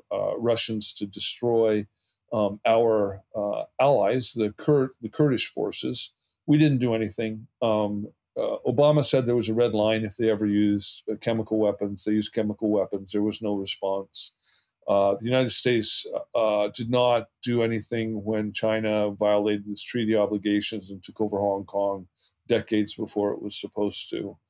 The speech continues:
Um, then we, uh, tucked tail and ran from Afghanistan as if we didn't care about our allies there. So if you're sitting in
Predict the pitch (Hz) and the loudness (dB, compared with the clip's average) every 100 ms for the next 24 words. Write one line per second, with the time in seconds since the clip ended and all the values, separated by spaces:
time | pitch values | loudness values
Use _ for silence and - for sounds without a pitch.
0 | _ _ _ - 117 107 104 104 107 - | _ _ _ -4 0 0 0 -2 -6 -6
1 | 123 135 127 120 113 110 110 - 110 110 | 0 0 2 2 0 0 -2 -6 -2 0
2 | 107 - - 160 135 - - 147 131 127 | 0 -2 -2 0 0 -6 -4 2 4 2
3 | 113 107 120 123 120 120 113 104 - 120 | 0 0 0 0 0 -4 -2 -2 -2 -2
4 | 113 107 - 113 107 101 87 104 - 123 | -2 -2 -4 -2 -2 -4 -2 -4 -4 -2
5 | 107 104 104 - 110 101 - 110 104 101 | 0 0 -2 -4 -4 -4 -2 0 0 2
6 | 101 101 101 98 104 101 95 131 127 113 | 2 2 2 2 2 0 -2 0 2 2
7 | - - - - - 190 196 202 160 240 | 0 -12 -20 -18 0 4 6 4 4 4
8 | 240 165 135 127 123 | 4 2 2 0 -4